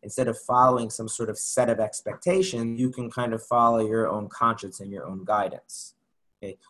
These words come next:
One of the, this is where my social criticism comes in, one of the big downsides of living in the world that we live in is that we have very much, um, eroded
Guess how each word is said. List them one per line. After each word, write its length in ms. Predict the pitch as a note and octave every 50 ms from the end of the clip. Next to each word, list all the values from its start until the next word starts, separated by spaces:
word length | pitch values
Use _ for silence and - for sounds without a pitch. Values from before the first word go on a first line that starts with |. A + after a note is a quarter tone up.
| _ _ _
One 180 | G2+ A#2 B2+ C3
of 160 | C3 A2+ A2
the, 340 | A2+ G#2+ G2+ G2 F#2+ F#2+ - _ _ _ _
this 160 | G2+ F#2+ -
is 80 | - F#2+
where 180 | F#2+ F#2+ F#2 F#2+
my 160 | F#2 F2+ F2+
social 320 | - - F#2+ F#2 - F2+
criticism 480 | - - F3+ F#3+ F3+ F3+ C3+ A#2+ A2+ G2+
comes 200 | A2 G#2+ G2+ G2
in, 120 | G#2 G2+ - - - _ _ _
one 140 | A2 B2+ C3+
of 120 | C3 -
the 60 | B2
big 280 | G2+ F#2+ A#2 A2+ G#2 F2+
downsides 680 | A2+ A2+ A2+ A#2 A#2 A#2 A2+ - A2+ A2 G#2+ G2 G2+
of 120 | G2+ F#2
living 380 | G2 A2 A2 G#2 G#2+ G2+ F#2+ -
in 160 | - G2+ G2+ F#2+
the 80 | G2
world 300 | F#2+ G2+ G#2+ A2 A2 F#2+
that 100 | - -
we 120 | D2 G2+ G2
live 240 | G#2 B2 C3+ B2+
in 220 | A#2 G#2+ G#2 G2+ - _ _ _ _
is 160 | - G#2 G2+
that 140 | G2+ - -
we 140 | F2 G#2 G#2
have 140 | G#2 G2+ G2+
very 260 | A2+ A#2 A#2+ A#2+ A#2
much, 260 | G#2+ G#2+ G#2 G2+ - - F#2+ F#2+ G2 - _ _
um, 280 | - G2 F#2+ F#2 F#2 _ _ _ _
eroded 840 | A2 G#2+ G#2+ G#2+ G#2+ A2+ A#2 B2 B2+ B2+ B2 A#2+ A2 G2 G2 G2+